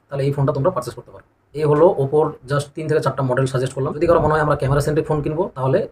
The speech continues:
এই চারটা মডেলের মধ্যেই নিবে, অন্য কোনো ফোন নিবে না, কারণ অন্য ফোনগুলোর ক্যামেরা কোয়ালিটি অত ভালো হয় না। আর এদের ফ্রন্ট ক্যামেরা একটু হোয়াইটিশ ভাব আসে, যেরকম স্যামসাংয়েও আসে,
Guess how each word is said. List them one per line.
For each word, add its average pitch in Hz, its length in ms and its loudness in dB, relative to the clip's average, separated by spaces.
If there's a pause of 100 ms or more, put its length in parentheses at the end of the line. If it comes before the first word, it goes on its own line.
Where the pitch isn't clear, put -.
(100)
এই 202 260 0 (120)
চারটা 143 260 -6
মডেলের 151 300 4
মধ্যেই 143 260 4
নিবে, 160 180 4
অন্য 151 260 -2
কোনো 156 160 2
ফোন 151 160 -4
নিবে 139 200 2
না, 110 100 -6 (420)
কারণ 139 140 -4
অন্য 147 200 0
ফোনগুলোর 151 440 2 (180)
ক্যামেরা 151 220 0
কোয়ালিটি 147 240 2
অত 139 120 4
ভালো 131 220 2
হয় 139 140 6
না। 180 160 0 (340)
আর - 100 -8
এদের 139 180 0
ফ্রন্ট 160 260 0
ক্যামেরা 165 280 4
একটু 156 220 0
হোয়াইটিশ 147 520 0
ভাব 139 160 4
আসে, 143 180 4
যেরকম 135 220 0
স্যামসাংয়েও 143 380 2
আসে, 143 180 0